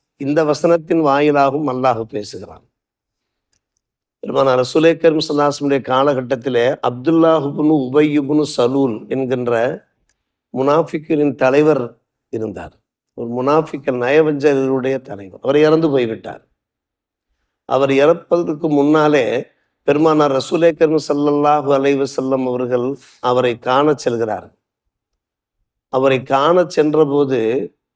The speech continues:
அவரை பார்த்து சொன்னார்கள், "நீங்கள் யாரை நம்பினீர்களோ உண்மையிலே அவர் நம்பிக்கைக்குரியவர்கள் கிடையாது.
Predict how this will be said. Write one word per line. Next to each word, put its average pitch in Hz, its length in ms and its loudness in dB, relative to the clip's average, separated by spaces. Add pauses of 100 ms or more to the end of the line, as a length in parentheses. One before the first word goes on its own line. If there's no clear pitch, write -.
(260)
அவரை 131 360 2
பார்த்து 165 560 0
சொன்னார்கள், 143 800 0 (560)
"நீங்கள் 123 380 -2
யாரை 156 500 4
நம்பினீர்களோ 139 1300 2 (220)
உண்மையிலே 147 480 2
அவர் 139 220 2
நம்பிக்கைக்குரியவர்கள் 131 1080 0
கிடையாது. 110 640 -6